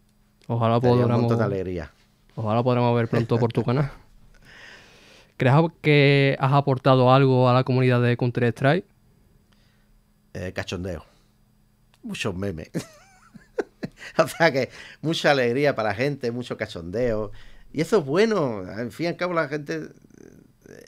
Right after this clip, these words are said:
Speaker 2: el humor es bueno.
Speaker 1: Sí.
Speaker 2: Lo, lo que ha aportado es, eh, que no hay edad para jugar a ese videojuego. No
Speaker 1: Claro.
Speaker 2: a nivel competitivo, porque a nivel competitivo me coge un chavalito de veinte años y me da mil vueltas.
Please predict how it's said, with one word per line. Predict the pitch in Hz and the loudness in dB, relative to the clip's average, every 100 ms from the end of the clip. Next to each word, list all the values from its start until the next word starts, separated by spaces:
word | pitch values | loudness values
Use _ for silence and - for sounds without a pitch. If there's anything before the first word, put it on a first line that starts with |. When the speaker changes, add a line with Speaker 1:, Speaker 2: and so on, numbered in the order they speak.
| - | -12
Speaker 2:
el | 113 | -8
humor | 117 123 180 | -4 -2 -2
es | 120 | -2
bueno. | 113 160 107 80 _ _ _ - _ _ | -2 -2 -4 -10 _ _ _ -20 _ _
Speaker 1:
Sí. | - - | -10 -8
Speaker 2:
Lo, | 113 | -6
lo | 117 113 | -6 -4
que | |
ha | 160 | -2
aportado | 180 143 156 156 | -2 -2 0 0
es, | 156 151 - - | 0 -4 -12 -6
eh, | 127 120 113 104 98 92 90 - _ _ _ _ _ _ _ _ - | -4 -4 -4 -6 -6 -8 -12 -18 _ _ _ _ _ _ _ _ -6
que | 127 | -2
no | |
hay | 143 | 0
edad | 135 110 95 | 0 -2 -6
para | 92 | -10
jugar | 87 78 71 - _ _ _ _ _ _ _ _ _ _ _ _ _ _ _ _ | -10 -14 -16 -16 _ _ _ _ _ _ _ _ _ _ _ _ _ _ _ _
a | 107 | -12
ese | 107 | -10
videojuego. | 85 80 - - - _ | -12 -12 -14 -18 -20 _
No | _ _ | _ _
Speaker 1:
Claro. | 113 117 | -4 -2
Speaker 2:
a | |
nivel | 135 117 110 | 0 -2 -6
competitivo, | 101 95 - 123 92 | -8 -10 -10 -8 -8
porque | 73 - - | -10 -20 -20
a | |
nivel | 80 80 | -18 -16
competitivo | 78 78 76 85 90 | -16 -18 -14 -12 -10
me | 95 | -10
coge | 92 90 90 | -10 -10 -8
un | 92 | -12
chavalito | 98 90 101 | -12 -12 -10
de | 95 | -10
veinte | 90 95 | -10 -10
años | 95 101 | -10 -10
y | |
me | 98 | -10
da | 92 87 | -10 -12
mil | 80 | -8
vueltas. | 117 - - | -8 -10 -16